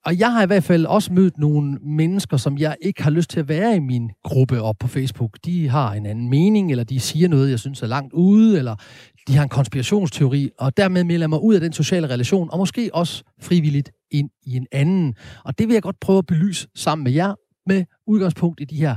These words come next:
aktuelle emner omkring løsgængere, og hvordan vi melder os ind og ud af fællesskaber. Så jeg har slået fællesskab op i ordbogen, og der siger den kort sagt, at det er et, en gruppe, der er sammen om noget, og derved føler en vis samhørighed og gør noget i forening. Og der fandt et afrikansk, øh,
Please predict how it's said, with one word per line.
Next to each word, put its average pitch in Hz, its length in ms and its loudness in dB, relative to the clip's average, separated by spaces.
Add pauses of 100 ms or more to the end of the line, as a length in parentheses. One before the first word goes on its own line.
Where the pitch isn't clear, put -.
(540)
aktuelle 147 480 0
emner 165 180 -2
omkring 135 400 -6
løsgængere, 131 540 -2
og 123 140 -4
hvordan 117 220 -2
vi 147 60 4
melder 131 220 0
os 123 80 -2
ind 127 160 -2
og 113 60 2
ud 110 40 2
af 98 80 -2
fællesskaber. 95 460 -10
Så 139 100 0
jeg 214 40 4
har 233 40 4
slået 226 240 2
fællesskab 214 500 -2
op 190 140 0
i 190 40 2
ordbogen, 170 340 0 (600)
og 143 80 -4
der 196 100 4
siger 226 200 0
den 202 140 -6
kort 190 220 0
sagt, 196 300 -4
at 135 120 -8
det 170 220 -2
er 131 100 -4
et, 120 140 -10 (100)
en 123 160 -10
gruppe, 226 360 0 (320)
der 117 60 -10
er 101 100 -4
sammen 185 480 -2
om 117 100 -8
noget, 123 440 4
og - 120 -12
derved 143 240 -2
føler 131 280 -2
en 98 80 -8
vis 117 140 -6
samhørighed 143 640 2 (220)
og 131 180 -10
gør 139 220 2 (120)
noget 120 560 2
i 107 200 -10 (160)
forening. 120 540 -8 (920)
Og 165 120 0
der 180 100 4
fandt 233 260 0
et 202 40 2
afrikansk, 180 580 0
øh, 139 480 -4